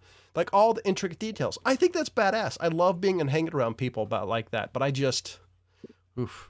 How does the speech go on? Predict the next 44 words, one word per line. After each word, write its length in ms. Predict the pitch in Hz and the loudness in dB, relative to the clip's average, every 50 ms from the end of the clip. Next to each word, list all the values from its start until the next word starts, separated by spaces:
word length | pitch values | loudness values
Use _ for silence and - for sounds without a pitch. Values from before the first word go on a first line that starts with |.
| - - | -14 -10
I, 100 | - 123 | -8 -6
I 80 | - 135 | -6 -6
could 160 | - - 156 | -6 -4 -2
not 140 | 147 147 143 | -2 0 -2
have 180 | 160 - - - | -2 -4 -2 -4
never 180 | 143 131 120 | -4 -2 -2
imagined 460 | 127 117 120 120 123 117 120 120 110 - | -2 -2 0 -2 -2 -2 -4 -6 -8 -6
spending 260 | - - 123 113 110 | -4 -4 -4 -4 -4
four 300 | - - - 131 127 117 | -6 -6 -2 0 0 0
hundred 260 | - 131 123 117 110 | 0 -2 -4 -4 -4
thousand 320 | - 117 101 107 - 117 | -4 -4 -4 -4 -6 -6
dollars 380 | 107 107 104 101 107 113 107 104 | -6 -4 -4 -4 -4 -6 -6 -6
on 60 | 104 | -8
a 60 | 95 | -8
watch 380 | 95 98 107 113 123 - - - | -4 -2 -2 -2 -2 -2 -6 -6
that 140 | - 120 - - | -6 -8 -8 -6
I 180 | - 120 113 127 | -4 -2 -2 -2
personally 480 | 131 - - 139 135 131 - - 127 113 | -2 -2 -2 -2 -2 -2 -2 -6 -6 -6
could 240 | - 120 107 113 | -6 -8 -8 -4
lose. 300 | 123 135 120 110 127 - | -6 -4 -6 -6 -8 -4
You 80 | 147 147 | -4 -2
think 200 | - 196 180 - | 0 -2 -2 0
losing 300 | 156 160 170 139 175 151 | 0 -2 0 0 0 -2
a 40 | 120 | -2
two 260 | - - _ - 170 | -6 -10 _ -2 0
hundred 180 | 151 156 151 135 | 0 0 0 0
dollar 180 | 135 139 135 | 0 0 0
pair 200 | - - 143 139 | 0 0 0 0
of 60 | 117 | 0
Maui 300 | 110 104 107 123 127 117 | 0 0 0 0 0 -2
Jims 380 | 113 107 113 110 120 135 131 165 151 - _ _ _ - | -4 -4 -2 -2 -2 -2 -4 -6 -10 -14 _ _ _ -8
would 120 | 156 156 | -6 -4
make 180 | 160 160 - - | -4 -4 -4 -4
you 60 | 165 | -6
feel 220 | - - 175 170 | -2 -2 -2 -2
bad? 220 | 175 180 185 196 131 | -2 -2 -4 -4 -4
Imagine 380 | 113 110 117 135 135 - 127 | -2 2 2 2 0 0 -4
losing 280 | 123 143 151 - 147 113 | -2 -2 -2 -2 -4 -4
a 40 | 104 | -6
four 180 | - - 131 135 | -2 0 0 2
hundred 200 | 165 135 117 - | 2 0 -4 -6
fifty 220 | 147 143 - 135 | -6 -4 -4 -6
thousand 400 | 127 - 127 139 - - 160 139 | -4 0 -2 -2 0 0 -4 -2
dollar 280 | - 147 139 - 147 - | 0 0 0 0 -2 -6